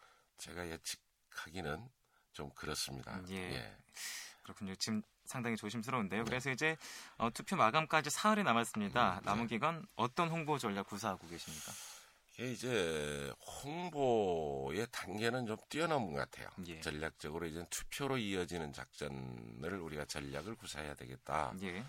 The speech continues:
Speaker 1: 이런 생각인데 아마 오늘도 국방부를 중심으로 해서 많은 장병들이 투표를 하고 있을 겁니다.
Speaker 2: 예.
Speaker 1: 그리고 환경부가 오늘 또 나섰을 겁니다. 예, 오늘 제주에서는 또 산림청에,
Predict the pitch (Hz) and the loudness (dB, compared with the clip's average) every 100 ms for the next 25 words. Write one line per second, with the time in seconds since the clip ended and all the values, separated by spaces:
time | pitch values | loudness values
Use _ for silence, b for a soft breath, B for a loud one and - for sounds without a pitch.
0 | 143 - 65 71 73 67 71 65 71 78 | -12 -14 -10 -8 -8 -8 -8 -6 -8 -4
1 | 76 80 82 85 104 123 107 71 107 - | -4 -2 0 0 0 -2 0 0 0 -4
2 | _ B B B B - 90 - 123 131 | _ B B B B -10 -10 -2 2 4
3 | 135 120 104 101 98 95 107 110 - 87 | 2 0 0 0 0 -2 -2 -4 -6 -4
4 | 82 80 76 73 71 71 71 69 65 67 | -2 -2 -4 -4 -4 -4 -4 -4 -6 -4
5 | 85 82 - B B B - - 101 101 | -2 -2 -4 B B B -10 -4 -2 0
6 | 85 85 82 82 73 76 104 117 B B | -2 -2 -2 -4 -4 -6 -6 -8 B B
7 | B - - - 120 110 92 78 73 - | B -8 -8 -6 -4 -2 -4 -6 -6 -6
8 | - 64 - 55 - 104 92 131 B B | -8 -8 -6 -8 -4 -4 -4 -8 B B
9 | - 71 73 71 - - 110 131 139 123 | -8 -6 -4 -4 -6 -6 -4 0 0 0
10 | 110 90 78 73 65 73 65 - 65 - | -2 -4 0 0 0 -4 -6 -6 -8 -8
11 | - _ - 57 - 64 - - 58 64 | -20 _ -8 -6 -4 -6 -8 -10 -8 -6
12 | 57 - B B B B B - 69 69 | -8 -10 B B B B B -6 -4 -2
13 | 73 67 87 90 90 95 90 92 85 73 | -4 -2 -2 0 0 0 0 -2 -2 -4
14 | 78 67 - 92 107 127 120 - 87 78 | -6 -6 -4 -4 -2 -4 -6 -6 -4 -2